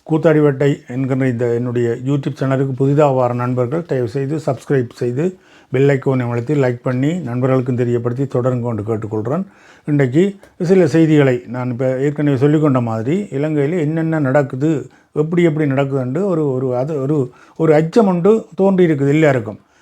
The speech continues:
இப்போ வர செய்திகளும் நடக்கிற நடவடிக்கைகளும் ஒவ்வொரு நாளும் தினம் தினம் வர செய்திகளை பார்க்க ஒரு பயமா இருக்கு. இப்படி ஒரு நாட்டில் நாங்கள் இருக்க இல்லை, முந்தி இப்படி இருக்க இல்லை.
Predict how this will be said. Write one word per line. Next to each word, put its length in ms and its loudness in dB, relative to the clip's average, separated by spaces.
இப்போ 200 0
வர 180 4
செய்திகளும் 680 2
நடக்கிற 360 -4
நடவடிக்கைகளும் 840 0
ஒவ்வொரு 320 2
நாளும் 380 -2
தினம் 260 -2
தினம் 240 0
வர 380 0
செய்திகளை 440 4
பார்க்க 400 2
ஒரு 160 2
பயமா 380 4
இருக்கு. 220 0
இப்படி 280 -2
ஒரு 120 2
நாட்டில் 460 0
நாங்கள் 400 -2
இருக்க 300 2
இல்லை, 200 4
முந்தி 200 0
இப்படி 200 -2
இருக்க 240 2
இல்லை. 320 0